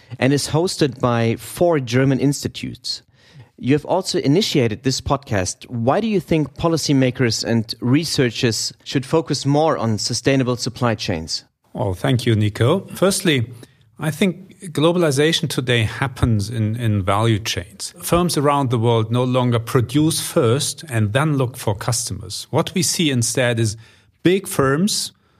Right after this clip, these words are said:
Speaker 2: H and M for fashion, for example, or, or Panasonic for electronics, placing orders and exactly telling suppliers what to produce, when to deliver,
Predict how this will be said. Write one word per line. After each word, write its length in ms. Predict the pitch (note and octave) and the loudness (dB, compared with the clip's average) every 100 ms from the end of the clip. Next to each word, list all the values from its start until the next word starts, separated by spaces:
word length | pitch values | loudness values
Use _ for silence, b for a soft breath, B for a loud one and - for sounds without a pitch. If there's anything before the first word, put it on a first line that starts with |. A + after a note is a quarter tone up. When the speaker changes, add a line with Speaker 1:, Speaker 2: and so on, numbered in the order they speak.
| _ _ _ | _ _ _
Speaker 2:
H 380 | C#3+ B2+ B2 - | -2 0 0 -2
and 180 | B2+ A#2 | -2 -2
M 340 | B2+ C#3 C#3 | 0 0 0
for 240 | C3 B2 A2+ | 0 0 -2
fashion, 480 | - D3+ - C#3 A#2 | 0 0 0 0 0
for 200 | C3+ B2+ | 0 -2
example, 840 | A#2 B2+ B2+ B2 C3+ C#3 C#3+ C3 | -2 -2 0 -2 -2 0 0 0
or, 280 | G2+ F#2+ G2+ | -2 -4 -4
or 160 | F#2+ | -6
Panasonic 800 | - A#2 G2+ G2 - C#3 C#3 C#3 | -2 -2 0 -2 0 0 0 -2
for 160 | - A2 | -6 -6
electronics, 600 | A2+ - B2+ A#2 A#2+ - b b b b | -6 -4 -2 0 -2 -6 b b b b
placing 520 | - E3 F#3 F#3 E3+ D#3+ | 0 2 2 0 -2 0
orders 600 | D#3 D#3 A#2+ C3+ D#3+ - - G3+ | 2 2 2 0 -2 -6 -10 -6
and 140 | C3 | -2
exactly 460 | C3+ B2+ D3+ - C3+ | 0 0 0 -2 -6
telling 500 | - - E3 E3+ D#3 | -4 0 2 2 0
suppliers 840 | - C#3 - A#2+ G2+ G2 A#2 A#2+ b b | -2 -6 -2 0 2 0 -2 -6 b b
what 280 | B2+ D3+ D3+ | 2 2 0
to 80 | C3+ | -4
produce, 680 | - B2 A#2+ B2 B2 A#2+ A#2 | -2 0 2 2 2 0 -2
when 280 | G2+ C#3 D3+ | 2 2 2
to 120 | - | -2
deliver, 640 | A#2+ A2 A2 G#2+ G#2+ G#2+ | 0 0 0 0 0 0